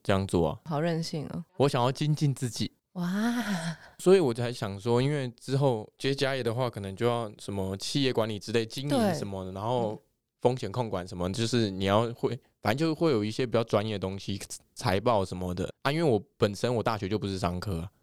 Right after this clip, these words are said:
Speaker 2: 你是什么科？
Speaker 1: 森林系。
Speaker 2: 森林系。
Speaker 1: 对，我是树医师。
Speaker 2: 你好喜欢大自然哦。
Speaker 1: 对啊，所以我才想说去国外，然后读商科这样啊。
Speaker 2: 那如果发生什么事，一定要跟我们讲欸。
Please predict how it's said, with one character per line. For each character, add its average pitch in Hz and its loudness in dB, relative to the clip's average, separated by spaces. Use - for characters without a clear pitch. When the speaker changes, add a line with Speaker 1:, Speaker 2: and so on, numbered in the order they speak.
Speaker 2:
你 185 -10
是 220 0
什 190 -6
么 147 -10
科？ 156 -8
Speaker 1:
森 98 0
林 90 -2
系。 123 -6
Speaker 2:
森 285 0
林 254 2
系。 254 0
Speaker 1:
对， 90 -2
我 92 -4
是 101 -2
树 131 4
医 113 -4
师。 226 -4
Speaker 2:
你 220 4
好 180 2
喜 220 2
欢 190 2
大 180 2
自 196 2
然 151 0
哦。 147 -4
Speaker 1:
对 156 8
啊， 143 4
所 151 2
以 170 4
我 135 4
才 107 0
想 98 -4
说 104 4
去 123 0
国 101 4
外， 101 4
然 92 -4
后 92 0
读 92 4
商 92 2
科 90 -2
这 92 -2
样 87 -2
啊。 113 -10
Speaker 2:
那 247 -2
如 247 0
果 233 2
发 220 2
生 233 0
什 226 -2
么 170 -4
事， 202 -6
一 185 -2
定 190 0
要 190 -2
跟 185 -4
我 175 -4
们 143 -6
讲 - -10
欸。 151 -12